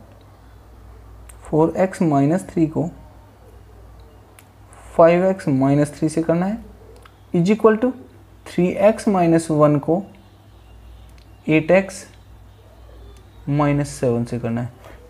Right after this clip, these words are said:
Multiply नहीं आता तो बहुत जल्दी ninth की क्लासेज जो शुरू करने वाले हैं, ninth class से जो होंगी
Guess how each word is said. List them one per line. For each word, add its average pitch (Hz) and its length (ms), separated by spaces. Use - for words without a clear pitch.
Multiply 165 460
नहीं 151 240
आता 147 200
तो 151 100
बहुत 131 220
जल्दी 135 400
ninth 135 320
की 160 120
क्लासेज 131 360
जो 135 100
शुरू 135 240
करने 120 220
वाले 117 220
हैं, 165 120
ninth 135 240
class 127 200
से 135 240
जो 120 160
होंगी 127 300